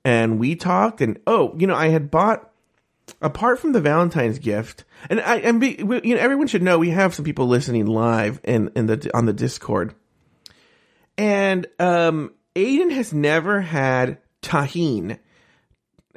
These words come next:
And Aiden has never had Tajín. So I'm gonna ask the people in the chat room, uh, have you guys ever had Tajín? How many of you know what Tajín is? How many of you have had it?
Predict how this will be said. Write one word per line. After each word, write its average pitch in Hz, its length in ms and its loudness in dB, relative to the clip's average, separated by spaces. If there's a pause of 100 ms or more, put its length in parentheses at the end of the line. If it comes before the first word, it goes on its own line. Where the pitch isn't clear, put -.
(120)
And 143 100 -4
Aiden 214 320 2
has 180 160 2
never 160 240 2
had 135 280 0
Tajín. 120 340 -2
So - 80 -4
I'm 226 100 0
gonna 277 260 2
ask 185 360 0
the 143 80 -4
people 151 320 -2
in 131 60 2
the 131 60 2
chat 127 320 0
room, 107 400 -2 (960)
uh, 120 720 2
have 160 260 -2
you 196 140 0
guys 240 260 0
ever 196 240 0
had 180 260 0
Tajín? 160 460 0
How 202 140 0
many 247 200 0
of 226 80 0
you 196 120 0
know 170 220 0
what 196 140 0
Tajín 180 340 0
is? 170 160 2
How 170 80 2
many 175 140 2
of 170 60 0
you 147 80 0
have 123 100 -2
had 165 360 -2
it? 156 220 -2